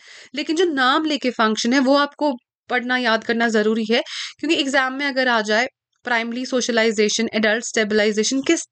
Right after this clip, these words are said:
थिंकर ने कहा था कि ये function of family है, तो वो आप कैसे अटेम्प्ट करोगे जब तक आपने पढ़ा नहीं होगा। तो इन्होंने कहा था Talcott Parsons ने functions of family दो होते हैं, एक तो आपको अर्ली सोशलाइजेशन होती है, जब बच्चा पैदा होता है उसको कौन सोशलाइज करता है? उसके पेरेंट्स करते हैं,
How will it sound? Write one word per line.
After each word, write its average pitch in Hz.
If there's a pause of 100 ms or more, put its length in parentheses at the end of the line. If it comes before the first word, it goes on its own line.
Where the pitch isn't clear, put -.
थिंकर 262
ने 233
कहा 214
था 214
कि 214
ये 226
function 214
of -
family 196
है, 208 (420)
तो 285
वो 269
आप 294
कैसे 269
अटेम्प्ट 220
करोगे 214
जब 214
तक 202
आपने 202
पढ़ा 190
नहीं 196
होगा। 185 (460)
तो 302
इन्होंने 330
कहा 311
था 320
Talcott 269 (100)
Parsons 247
ने 269
functions 254
of 269
family 233
दो 226
होते 220
हैं, 233
एक 254
तो 294
आपको 285
अर्ली 240
सोशलाइजेशन 247
होती 240
है, 247 (380)
जब 269
बच्चा 277
पैदा 247
होता 240
है 240
उसको 247
कौन 269
सोशलाइज 247
करता 247
है? 262
उसके 220
पेरेंट्स 226
करते 277
हैं, 302